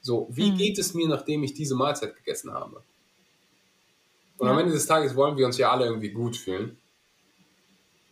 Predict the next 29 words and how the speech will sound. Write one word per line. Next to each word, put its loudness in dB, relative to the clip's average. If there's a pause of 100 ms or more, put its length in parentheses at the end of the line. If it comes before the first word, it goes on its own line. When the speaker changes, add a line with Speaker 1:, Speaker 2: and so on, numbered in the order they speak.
(220)
Speaker 1:
Wir -4
wollen 4
ein 0
starkes 0
Immunsystem 0
haben -12 (1500)
und 0
nicht 0
krank 2
werden. -2
Das -2
haben -2
wir, 2
ich -10
glaube, 0
alle 4
mal 2
in 0
der 2
Pandemie -2
gelernt, -2
wie -4
wichtig -2
so 0
ein -2 (200)
starkes 0
Immunsystem -2
ist. -14 (400)
Speaker 2:
Ja, -2